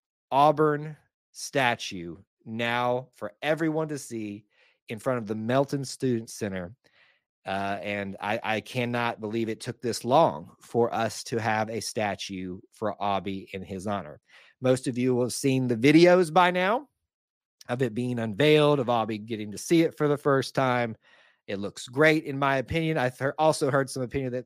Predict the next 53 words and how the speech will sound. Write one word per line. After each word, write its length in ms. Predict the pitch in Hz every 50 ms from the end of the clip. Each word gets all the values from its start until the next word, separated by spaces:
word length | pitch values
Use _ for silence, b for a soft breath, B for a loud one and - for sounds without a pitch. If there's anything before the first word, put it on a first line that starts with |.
| _ _
it's 140 | 135 127 -
kind 180 | - 175 175
of 60 | 160 151
a 20 |
little 140 | 151 160 151
bit 200 | 151 147 - _
thrown 300 | _ 143 147 139 139 127
off. 320 | 120 127 139 151 160 -
For 100 | - 123
those 260 | 120 160 156 156 139
of 100 | 139 127
you 100 | 127 131
that 140 | 123 127 113
need 80 | 127 123
a 80 | 117
little 120 | 113 110 104
description, 540 | 101 101 - - - 135 127 - - 123 120
it's 160 | 117 - - _
Aubie 300 | 135 131 131 123 131 120
standing 400 | - - - 120 123 117 117 113
up 180 | 117 113 - -
in 80 | 104 107
all 160 | 101 101 98
his 140 | 98 92 95
glory 500 | _ 139 160 160 151 151 143 139 131 - b b b b b b b b -
on 100 | 110 110
a, 80 | 110 117 -
on 120 | 107 107
a 40 | 107
pedestal. 800 | - - - 139 127 123 117 - - - 120 120 120 117 120 131 -
I 60 | 113
think 180 | - 147 123
he's 120 | 107 107 -
throwing 200 | 123 120 120 117
up 140 | 117 - -
a, 100 | 107 104 -
a 60 | 107
number 240 | 113 117 117 107 110
one 260 | 104 123 131 127 120
sign, 380 | 110 - 123 113 110 110 110 104
but 160 | 104 98 101
in 80 | 98
the 120 | 98 101 117
other 200 | 123 113 113 104
hand, 320 | 110 110 107 107 107 98
holding 340 | - - 107 104 104 104 101
up 160 | 104 101 -
an 80 | 101 95 -
Auburn 300 | - 104 107 101 101 98
flag, 400 | 95 - - 127 113 101 104 101
a, 100 | 98 95 95 -
a 60 | 107
legitimate 560 | 101 104 98 92 101 110 104 98 92 95 -